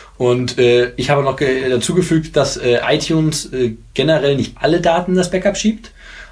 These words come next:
aber du iTunes sagen kannst, dass er das Backup verschlüsseln soll. Dann speichert er tatsächlich auch Wi-Fi-Passwörter und Health-Kit-Daten, also deine Bewegungsdaten und so weiter.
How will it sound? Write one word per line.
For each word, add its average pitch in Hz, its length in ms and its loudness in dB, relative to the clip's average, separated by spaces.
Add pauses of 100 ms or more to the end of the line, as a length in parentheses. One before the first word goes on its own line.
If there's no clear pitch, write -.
aber 135 260 0
du 123 120 -2
iTunes 143 340 0
sagen 135 220 0
kannst, 135 200 -2
dass 123 80 -2
er 123 40 0
das 123 140 2
Backup 127 240 0
verschlüsseln 123 360 -2
soll. 98 240 -2
Dann 120 200 0
speichert 117 320 0
er 113 80 2
tatsächlich 113 480 -4
auch 107 160 -2
Wi-Fi-Passwörter 120 920 0
und 101 220 -4
Health-Kit-Daten, 117 680 0
also 107 160 -2
deine 98 200 -2
Bewegungsdaten 107 680 0
und 104 80 -2
so 104 80 -2
weiter. 104 300 -2